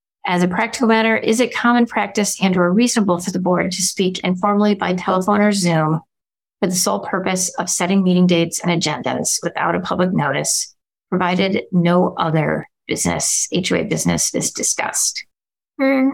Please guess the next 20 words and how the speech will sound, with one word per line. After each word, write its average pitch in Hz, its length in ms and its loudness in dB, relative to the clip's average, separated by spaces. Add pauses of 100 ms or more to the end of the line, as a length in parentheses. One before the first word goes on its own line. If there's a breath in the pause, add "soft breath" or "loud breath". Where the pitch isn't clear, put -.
I'm 392 120 0
probably 180 400 0
okay 170 240 0
with 170 120 0
setting 175 280 2
the 165 80 4
meeting 160 260 4
dates 185 720 0
and 160 420 0
agendas 202 880 2
as 180 260 -2
long, 180 640 2 (300)
without 170 360 0
having 165 260 2
it 160 140 0
be 165 100 2
an 156 160 2
open 156 220 0
board 147 220 0
meeting, 180 420 2